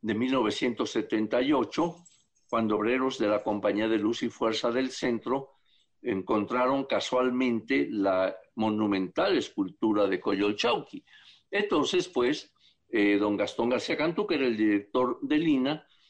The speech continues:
eh, me asignó para que yo fuera el responsable del proyecto. Proyecto que ya lleva cuarenta y tres años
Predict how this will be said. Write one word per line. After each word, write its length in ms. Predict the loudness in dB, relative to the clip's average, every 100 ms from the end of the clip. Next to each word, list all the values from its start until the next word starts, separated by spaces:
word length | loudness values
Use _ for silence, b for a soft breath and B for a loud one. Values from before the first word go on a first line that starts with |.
| b -4
eh, 680 | 2 4 4 4 4 0 -2 _ _ _
me 320 | -4 -2 0
asignó 760 | 0 0 0 2 2 2 -2 -10 _ _ _ _ _ -2
para 260 | 0 0
que 120 | 0
yo 140 | 0 0
fuera 580 | 2 2 2 0 -4 -12 -4
el 300 | 0 0 -2
responsable 1080 | -2 -4 -4 -4 -4 0 0 2 0 0 -6 _ _ -6
del 280 | -2 -2
proyecto. 540 | 0 -2 0 -2 -4 -2
Proyecto 480 | 0 0 0 -2 -2
que 120 | 0
ya 100 | 2
lleva 360 | 2 2 0 -2
cuarenta 540 | 0 2 0 0 -2
y 140 | -2 0
tres 380 | 0 0 0
años 600 | -2 0 0 0 -2 -6